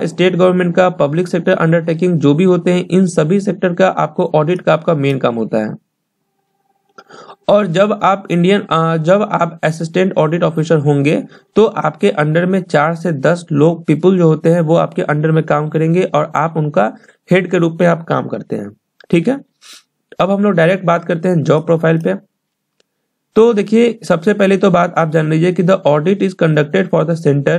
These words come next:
state government, organization and various minister।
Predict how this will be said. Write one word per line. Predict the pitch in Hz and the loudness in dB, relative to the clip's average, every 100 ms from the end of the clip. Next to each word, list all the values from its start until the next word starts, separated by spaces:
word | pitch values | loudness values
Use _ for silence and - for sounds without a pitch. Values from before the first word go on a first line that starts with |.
| 165 - | -2 -12
state | 139 147 160 | -4 -2 0
government, | 165 165 165 180 208 160 | 0 2 0 0 -2 0
organization | 160 165 165 165 165 190 185 156 | 0 2 2 2 0 -4 -2 -2
and | 175 151 | 0 2
various | 147 165 165 | 2 0 0
minister। | 139 135 139 | 0 0 0